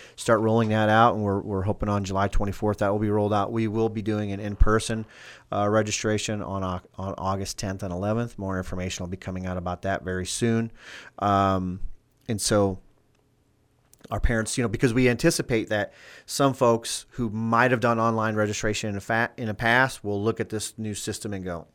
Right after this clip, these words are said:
"Eh, I don't know if I can do this." Some people will be able to adapt and do it.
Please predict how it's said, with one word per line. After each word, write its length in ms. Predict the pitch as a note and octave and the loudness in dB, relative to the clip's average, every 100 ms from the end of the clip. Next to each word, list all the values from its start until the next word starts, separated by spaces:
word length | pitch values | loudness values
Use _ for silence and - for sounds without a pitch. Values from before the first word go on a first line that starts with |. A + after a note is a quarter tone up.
| - | -14
"Eh, 300 | D#3+ E3+ E3 D#3 - - - - - | -6 -2 -2 -6 -20 -20 -20 -14 -4
I 80 | |
don't 80 | A2+ | -2
know 80 | A2 | -2
if 80 | G2+ | -4
I 80 | G2+ | -6
can 120 | G#2 | 0
do 140 | C3+ | 4
this." 240 | C3 B2+ - | 4 2 -2
Some 200 | - C3+ | -2 0
people 280 | B2+ A#2+ G#2 | 2 0 -2
will 80 | G2+ | -4
be 180 | A2 G#2 | -4 -4
able 200 | G2+ F#2 | -4 -8
to 240 | - F2+ | -10 -10
adapt 360 | F#2+ G#2 G#2+ G2+ | -4 0 0 -2
and 100 | F#2+ | 2
do 140 | C#3+ | 4
it. 180 | C#3+ | 4